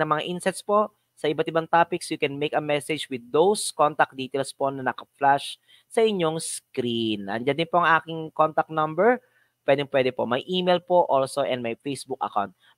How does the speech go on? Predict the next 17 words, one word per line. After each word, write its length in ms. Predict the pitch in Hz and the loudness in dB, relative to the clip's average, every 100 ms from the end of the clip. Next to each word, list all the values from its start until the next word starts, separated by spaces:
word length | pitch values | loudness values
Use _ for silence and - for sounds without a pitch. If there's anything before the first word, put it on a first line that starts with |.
| 160 | 6
Maraming 320 | 185 208 202 | 8 8 6
maraming 320 | 190 185 185 170 _ _ | 4 4 2 -6 _ _
salamat 240 | 165 165 165 | 0 0 0
po, 80 | |
mga 240 | 160 151 143 | -2 -2 0
ka-C 240 | 139 151 | -4 -6
P 100 | - 147 | -10 -10
D. 100 | 151 208 202 _ _ | -4 -4 -6 _ _
And 320 | - 202 202 190 | 4 6 6 6
hopefully, 480 | 190 - 202 196 | 2 2 0 0
this 320 | 170 175 214 - | 2 2 2 6
topic 400 | 190 190 190 - | 6 6 4 2
po 80 | |
ay 80 | 165 | 2
nakatulong 640 | 156 139 147 170 170 165 - | 2 0 -2 -2 0 0 0
po 160 | 160 | 0
sa 160 | 165 | 0